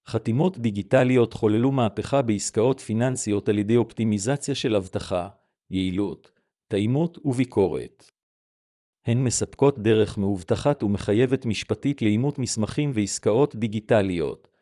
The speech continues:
תוך הפחתת הסיכונים להונאה ושיבוש הליכים. חתימות דיגיטליות מייעלות ומאיצות תהליכים, חוסכות זמן ומפחיתות עלויות הכרוכות בעסקאות מבוססות נייר. הן מבטיחות עמידה בדרישות החוק והרגולציה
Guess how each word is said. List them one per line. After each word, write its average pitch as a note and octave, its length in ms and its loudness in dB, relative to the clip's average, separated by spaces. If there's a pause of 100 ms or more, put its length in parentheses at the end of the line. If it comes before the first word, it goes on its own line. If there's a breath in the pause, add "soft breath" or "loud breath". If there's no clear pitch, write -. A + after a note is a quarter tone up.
(300)
תוך A#2 220 0
הפחתת C3+ 480 -2
הסיכונים A#2+ 600 -2
להונאה G#2+ 480 2
ושיבוש G#2 480 -4
הליכים. F2 560 -6 (1040)
חתימות C3 500 0
דיגיטליות A2 840 2
מייעלות G2+ 540 2
ומאיצות A2+ 540 0
תהליכים, G2 640 -2 (400)
חוסכות C3+ 440 0
זמן A2+ 340 0
ומפחיתות A2+ 680 0
עלויות A2+ 400 2
הכרוכות B2 520 -2
בעסקאות G#2+ 640 0
מבוססות A2+ 720 -2
נייר. E2 400 -2 (1080)
הן A#2+ 220 2
מבטיחות A2 560 0
עמידה G2+ 400 2
בדרישות A2 560 0
החוק - 380 0
והרגולציה G2 840 0